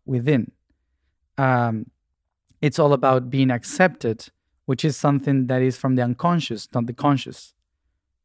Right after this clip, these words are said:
Uh, so, um, I've heard some, some people saying, "Well, today it seems like if you want to be a giraffe,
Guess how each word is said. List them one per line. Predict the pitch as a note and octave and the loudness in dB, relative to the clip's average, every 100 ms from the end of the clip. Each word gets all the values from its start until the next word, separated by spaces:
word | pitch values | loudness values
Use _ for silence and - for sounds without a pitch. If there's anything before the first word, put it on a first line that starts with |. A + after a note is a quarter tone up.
| _ | _
Uh, | C3 A#2+ A#2 - _ _ _ _ _ _ _ _ _ | -2 -2 -4 -10 _ _ _ _ _ _ _ _ _
so, | - - C#3+ C3+ C3 - _ - | -8 2 4 4 2 -6 _ -6
um, | C#3 B2 B2 B2 _ _ | -2 0 -2 -6 _ _
I've | C#3 - | 0 4
heard | D#3 C#3 | 4 4
some, | - D3 C3+ - | 0 0 0 -2
some | C#3 | -4
people | C3+ C3 B2+ | -2 -4 -4
saying, | C#3+ C3+ A#2+ _ _ _ | 0 0 -2 _ _ _
"Well, | D#3+ D3 | 2 2
today | - D3 C3+ D#3+ E3+ | 0 -2 2 4 2
it | B2+ | -2
seems | - D3+ C#3 | 0 0 2
like | C#3 B2 | 0 -2
if | B2 C3+ | -4 -2
you | C3+ | -2
want | C3 C3+ C3 | 2 2 0
to | C3 | 0
be | C3+ | -2
a | |
giraffe, | A#2 A#2 A#2+ C3 - | 0 0 0 0 -6